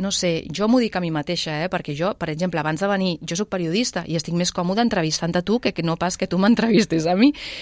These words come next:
Eh, per tant, jo, eh, quan vinc amb una entrevista, també és com si, eh, mira, ara he vingut amb uns apunts que tu m'has dit, «No et calen els apunts.»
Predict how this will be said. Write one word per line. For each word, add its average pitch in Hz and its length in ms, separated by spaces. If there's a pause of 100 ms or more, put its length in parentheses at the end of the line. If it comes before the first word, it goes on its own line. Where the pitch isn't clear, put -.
(220)
Eh, 190 480 (160)
per 185 160
tant, 214 320
jo, 202 160 (260)
eh, 160 760
quan 175 180
vinc 208 220
amb 254 100
una 254 80
entrevista, 233 480 (480)
també 202 320
és - 80
com 220 240
si, 190 300 (800)
eh, 151 160
mira, 190 240
ara 165 120
he 175 40
vingut 185 240
amb 190 160
uns 185 160
apunts 269 240
que 185 100
tu 180 140
m'has 160 160
dit, 156 80
«No 214 80
et 285 100
calen 269 300
els 160 160
apunts.» 156 400